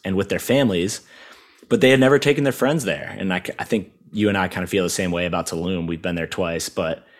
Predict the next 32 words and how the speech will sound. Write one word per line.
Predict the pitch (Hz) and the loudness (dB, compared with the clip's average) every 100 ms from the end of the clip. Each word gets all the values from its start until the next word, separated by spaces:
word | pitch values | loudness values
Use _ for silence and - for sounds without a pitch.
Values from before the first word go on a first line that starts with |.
| _ - | _ -2
now | 208 214 | 2 2
our | |
friends | - 107 101 | 2 -2 -2
get | 95 90 | -4 -4
to | 90 | -6
experience | - 90 87 82 | -6 -6 -6 -4
it | 80 | -4
with | 92 90 | -4 -2
us | 85 80 78 | -2 -2 -4
and | 80 | -6
our | 85 | -6
families. | - 87 85 85 80 80 | -6 -4 -4 -4 -4 -6
And | 82 87 - _ - _ _ | -8 -8 -14 _ -20 _ _
that's | 104 - | -12 -4
gonna | 107 | -2
be | 98 95 | 0 0
really | 95 87 | 0 0
beautiful | 90 85 87 | -2 -4 -4
because | 82 85 80 | -6 -6 -6
it's | 78 87 | -6 -6
an | |
amazing | 82 82 82 80 | -4 -6 -6 -8
place. | - 82 80 - - _ - | -6 -4 -4 -8 -14 _ -12
Um, | 82 80 78 82 87 _ _ - - _ _ _ - | -8 -8 -8 -12 -14 _ _ -20 -20 _ _ _ -4
I'm | 107 - | -2 2
also | 123 160 117 95 101 | 2 4 4 4 2
really | 90 101 104 | 2 2 0
excited | - 107 110 | 0 0 0
to | 107 | 0
be | 120 | 2
an | 117 | 2
uncle. | 127 175 95 80 - | 0 0 -2 -4 -10